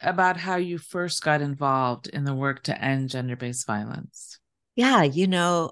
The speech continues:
Speaker 2: just revealing to all, I just celebrated my sixty-fifth birthday.
Speaker 1: Oh,
Speaker 2: And
Speaker 1: happy
Speaker 2: in
Speaker 1: birthday.
Speaker 2: Thank you.
Speaker 1: <laughs>
Speaker 2: And in reflecting, I realized forty years ago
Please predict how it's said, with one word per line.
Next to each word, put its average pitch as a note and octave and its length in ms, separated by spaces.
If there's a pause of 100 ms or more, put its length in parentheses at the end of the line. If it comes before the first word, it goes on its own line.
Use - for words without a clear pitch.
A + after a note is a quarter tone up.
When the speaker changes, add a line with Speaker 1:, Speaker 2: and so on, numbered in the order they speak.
Speaker 2:
just D#3+ 240
revealing C#3+ 600
to C3 140
all, C3 460
I C#3+ 140
just D3 300
celebrated D3 680
my C3+ 140
sixty-fifth - 1120 (400)
birthday. F#3+ 600 (760)
Speaker 1:
Oh, G4 60
Speaker 2:
And E3+ 380
Speaker 1:
happy - 20
Speaker 2:
in F#3 260
Speaker 1:
birthday. A3+ 340 (140)
Speaker 2:
Thank C4 380
you. G3+ 380 (180)
Speaker 1:
<laughs> - 160
Speaker 2:
And F#3+ 260
in F3+ 160
reflecting, F3 760
I G3 180
realized F#3+ 680
forty G#3 380
years F#3 480
ago A#2 460